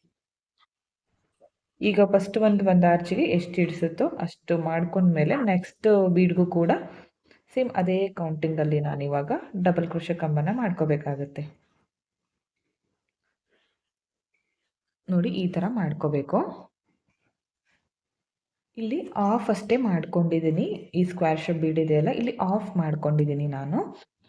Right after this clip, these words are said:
ಇಲ್ಲಿ ಟೋಟಲ್ ನಾನು ಹದಿನೆಂಟು ಡಬಲ್ ಕ್ರೋಶೆ ಕಂಬಗಳನ್ನ ಮಾಡ್ಕೊಂಡಿದ್ದೀನಿ. ಇವಾಗ ಇದನ್ನ ನೆಕ್ಸ್ಟ್ ಈ ಫೋರ್ ಚೈನ್ ಇದೆಯಲ್ಲ, ಇದ್ರ ಒಳಗಡೆಗೆ ಲಾಕ್ ಮಾಡ್ಕೋತೀನಿ. ಎಲ್ಲಿಗೆ ಬರುತ್ತೋ ನೋಡ್ಕೊಂಡು ಲಾಕ್ ಮಾಡ್ಕೊಳ್ಳಿ.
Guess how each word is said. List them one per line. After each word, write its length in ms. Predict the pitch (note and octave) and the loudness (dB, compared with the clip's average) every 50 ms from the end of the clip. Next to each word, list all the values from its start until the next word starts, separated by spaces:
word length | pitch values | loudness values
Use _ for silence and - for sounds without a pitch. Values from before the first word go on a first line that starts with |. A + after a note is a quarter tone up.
| _ _ _ _ _ _ _ _ _ _ _ _ _ _ _ _ _ _ _ _ A#3+ | _ _ _ _ _ _ _ _ _ _ _ _ _ _ _ _ _ _ _ _ -6
ಇಲ್ಲಿ 200 | A#3+ B3 C4 C4+ - | -4 -2 -2 0 2
ಟೋಟಲ್ 380 | - G3 G3+ G3+ G3 G#3+ G#3+ G#3+ G3 | 2 2 2 4 2 2 2 2 2
ನಾನು 220 | F#3+ F3+ F3+ A#3 C#4+ | 2 0 0 0 -2
ಹದಿನೆಂಟು 640 | C#4 - F#3+ F3+ G3 G#3+ G#3+ A#3 B3 B3 A#3+ - C#4 | 0 2 4 4 6 6 6 4 4 2 4 4 6
ಡಬಲ್ 280 | - G3 F3 F3 F3 F3+ | 6 6 6 6 4 2
ಕ್ರೋಶೆ 280 | F3+ F#3 F3+ - - F#3 | 2 -2 -2 -2 -4 -2
ಕಂಬಗಳನ್ನ 600 | - E3+ D#3 D#3 E3+ E3+ E3+ D#3+ D3 C#3 C#3+ E3 G#3 | -2 -2 0 0 0 0 0 0 -2 -2 -2 0 0
ಮಾಡ್ಕೊಂಡಿದ್ದೀನಿ. 720 | A#3 A#3 A3+ - - F#3 F3 D3+ D#3 D3+ D3+ D3+ D3+ D3+ - - - _ _ _ _ _ _ _ _ _ - | 0 0 -2 -2 0 0 2 2 2 2 2 0 0 -4 -8 -12 -20 _ _ _ _ _ _ _ _ _ -6
ಇವಾಗ 280 | A#3 A#3 C4+ C#4+ D4 - - | -4 -2 -2 -4 -4 -4 -2
ಇದನ್ನ 320 | G3 F3+ F3+ E3+ E3 F3+ A3+ B3 | -2 0 2 2 2 0 0 0
ನೆಕ್ಸ್ಟ್ 340 | G#3+ G3 F#3 G3+ - - - - | 0 0 -2 -2 -6 -8 -10 -4
ಈ 120 | - G3+ G3 G3 | -2 -2 -2 0
ಫೋರ್ 280 | - F#3+ F#3 F#3 F3+ - | 0 0 0 0 0 -2
ಚೈನ್ 240 | F#3+ G3 F#3 F#3 F3+ | -2 0 2 4 4
ಇದೆಯಲ್ಲ, 400 | E3+ F3 F3 E3+ E3+ D#3+ F3 A3+ E4+ - - - - - _ _ _ _ _ _ _ _ _ - | 4 4 4 4 4 2 0 -2 -2 -4 -10 -16 -20 -20 _ _ _ _ _ _ _ _ _ -10
ಇದ್ರ 220 | - F#3 A#3+ B3 A#3 F#3 E3+ | -2 0 0 0 0 0 0
ಒಳಗಡೆಗೆ 600 | E3 E3+ F3 G3 F#3+ G3 F3 E3 D#3+ D#3+ F3+ A#3 | 0 0 0 0 -2 -2 -2 -2 -4 -4 -4 -4
ಲಾಕ್ 260 | B3+ B3+ A3+ F#3 F#3 F3+ | -4 -4 -6 -6 -4 -4
ಮಾಡ್ಕೋತೀನಿ. 580 | F3 D#3+ D3+ D3+ - - D#3 D3+ D#3+ D#3 D3+ D3+ - | -4 -2 -4 -4 -2 -4 -2 0 0 -2 -2 -2 -2
ಎಲ್ಲಿಗೆ 280 | E3 D#3+ D#3+ E3 E3 D#3 | -2 -2 -2 -4 -2 -2
ಬರುತ್ತೋ 340 | D#3+ D#3 D#3 D#3 D#3 - C4 A#3 | -2 -2 -2 -2 -4 -6 -4 -2
ನೋಡ್ಕೊಂಡು 760 | F#3+ D#3+ D#3 D#3+ D#3+ D#3+ E3 - - D#3+ D#3 D3+ D3+ A3+ D#4+ - - - _ _ _ _ - | -2 -2 -2 -2 -4 -4 -8 -8 -6 -4 -2 -2 -2 -2 -4 -6 -8 -18 _ _ _ _ -12
ಲಾಕ್ 280 | D#3 D3+ D3 C#3+ - _ - | -10 -8 -8 -10 -10 _ -8
ಮಾಡ್ಕೊಳ್ಳಿ. 540 | D3+ D3 D3 C#3+ - - D3 C#3+ D3 G#3+ | -6 -6 -6 -6 -8 -6 -6 -4 -2 -2